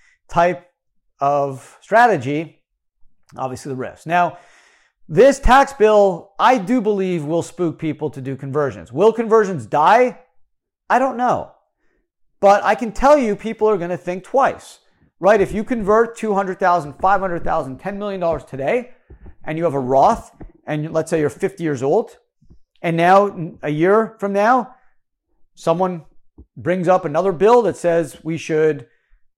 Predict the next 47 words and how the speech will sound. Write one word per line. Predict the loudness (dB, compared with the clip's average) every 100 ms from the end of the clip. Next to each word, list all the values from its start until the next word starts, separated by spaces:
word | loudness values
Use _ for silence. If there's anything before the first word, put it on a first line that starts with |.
| -6
cap | 0 0 2
Roth | 2 2
I | 0
R | 4
As | 6 6 4
or |
we | -4
should | -6 -10
force | -6 -4 -2
Roth | -2 -2 0
I | -2
R | -2
A | -4
distributions | -6 -10 -10 -8 -8 -10 -8
over | -8 -6 -6
a |
certain | -8 -12 -14
cap. | -8 -4 -4 -6 -20 _ -20 -8
Maybe | -4 -4
the | -4
cap's | -2 -2 -2
not | -6 -4
ten | -2 -2
million. | -2 -4
Maybe | -6 -8
the | -8
cap's | -4 -4 -6
two | -10 -10
million. | -10 -12 -10
Maybe | -10
the | -10
cap's | -8 -10 -8
five | -6 -4 -6
million. | -10 -14 _ _
Who | -4 0
knows, | 0 0 -6
right? | -4 -2 -2 -6 _ _ -12
And | -6
then | -6 -6 -14 -10
suddenly | 0 2 2 0
you're | 0
forced | -2 -2 -2 -4
to |
take | -8 -8 -8
a |
taxable | -6 -6 -6 -10 -12
distribution | -12 -16 -12 -12 -10 -12 -16